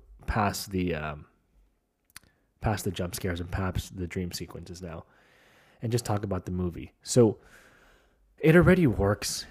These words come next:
as, like, a horror mystery for me, like, up to this point, 'cause now we're about a half hour into the film, and, um, it starts to kinda work as a, as a horror mystery. And again, I, I, I started to forget that it was a comedy, just going back and forth.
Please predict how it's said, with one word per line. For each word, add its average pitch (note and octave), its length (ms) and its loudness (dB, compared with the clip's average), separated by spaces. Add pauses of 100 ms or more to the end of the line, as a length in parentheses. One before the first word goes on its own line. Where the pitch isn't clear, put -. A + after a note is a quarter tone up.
(460)
as, G2 260 2
like, F2+ 200 -2
a F#2 60 -2
horror F#2+ 320 0
mystery B2 600 0 (400)
for A#2 80 -2
me, G#2 360 0 (200)
like, F2+ 200 -6
up F#2 180 -8
to G2 80 -2
this F#2 160 -2
point, F#2+ 260 -4
'cause F#2 160 -6
now G2+ 140 0
we're F#2+ 80 -2
about F2 220 -6
a E2+ 40 -8
half F2+ 280 -10
hour F2 220 -6
into F2 220 -10
the F2+ 80 -12
film, F2+ 440 -6 (680)
and, F2 340 -6
um, E2 400 -8 (260)
it - 80 -12
starts - 300 0
to D3 100 -2
kinda D3 240 2
work G#2+ 340 2
as F2 200 0
a, D2+ 280 -6 (220)
as F#2 80 -10
a F2 80 -6
horror E2+ 220 -4
mystery. F2 460 -10
And F2+ 220 -8
again, G2+ 280 -4
I, F2 220 -6
I, F2+ 240 -6
I F#2+ 60 -10
started F#2+ 300 -8
to G#2 80 -18
forget F#2+ 240 -8
that F#2+ 100 -8
it F#2+ 60 -4
was F#2 160 -6
a - 40 -12
comedy, G2 440 -8
just - 200 -14
going F2+ 200 -8
back F2 260 -10
and F2+ 100 -10
forth. F#2 320 -6